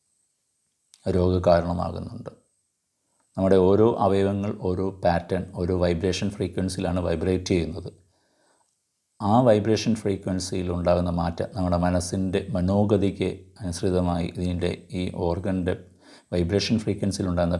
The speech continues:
പാറ്റേൺ ആ അവയവങ്ങൾക്ക് ബാധിക്കുകയും തന്നിമിത്തം രോഗത്തിലേക്ക് നയിക്കപ്പെടുകയും ഇല്ലെങ്കിൽ ആ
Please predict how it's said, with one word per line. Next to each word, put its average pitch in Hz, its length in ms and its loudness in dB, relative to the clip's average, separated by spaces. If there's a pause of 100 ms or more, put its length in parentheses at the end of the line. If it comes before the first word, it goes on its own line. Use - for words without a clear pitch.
പാറ്റേൺ 90 540 0 (640)
ആ 110 140 -4 (220)
അവയവങ്ങൾക്ക് 90 720 0
ബാധിക്കുകയും 87 680 -2 (260)
തന്നിമിത്തം 92 640 -2 (180)
രോഗത്തിലേക്ക് 90 640 0
നയിക്കപ്പെടുകയും 87 760 -2 (180)
ഇല്ലെങ്കിൽ 87 340 -2 (100)
ആ 92 120 0